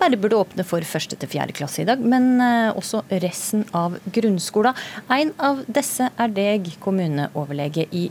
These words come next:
Kinn kommune i Vestland, Jan Helge Dale. Du skulle gjerne åpna for flere av elevene i kommunen din i dag. Hvorfor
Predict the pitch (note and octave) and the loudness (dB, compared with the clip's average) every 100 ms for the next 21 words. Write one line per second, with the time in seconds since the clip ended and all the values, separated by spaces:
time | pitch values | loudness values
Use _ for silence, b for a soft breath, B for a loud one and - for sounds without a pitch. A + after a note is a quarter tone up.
0 | - - - G#3+ A#3 A3 G#3 A3 G3+ G3 | -6 -4 2 4 6 4 2 2 4 2
1 | G#3 A3 A3 - - G#3+ A3 F#3+ F#3 F#3+ | 2 2 0 -2 0 2 2 0 0 -2
2 | E3+ F#3 D#3+ F3 F3+ D#3 D3+ F3+ B B | -2 -4 -2 -2 2 2 2 0 B B
3 | B - - E4+ - - - C4+ C#4+ C4 | B -14 -8 -8 -8 -10 -4 0 4 4
4 | A3+ - G#3 G#3 G3 A3+ - - G#3 F3+ | 4 2 -2 -2 -2 -2 -4 -4 -2 0
5 | F#3 F#3 A3 - F3+ F3 F#3+ G#3 G3 D#3+ | -2 0 0 0 -2 0 0 2 2 0
6 | F3 G3 - F#3 F#3+ G3 G#3+ G3 F#3 F#3 | 0 0 0 0 -2 0 2 4 2 0
7 | F#3+ F#3+ G#3 G3+ G3+ G3+ B B B - | 0 0 0 2 2 0 B B B -2
8 | A3 - A#3 | -2 2 0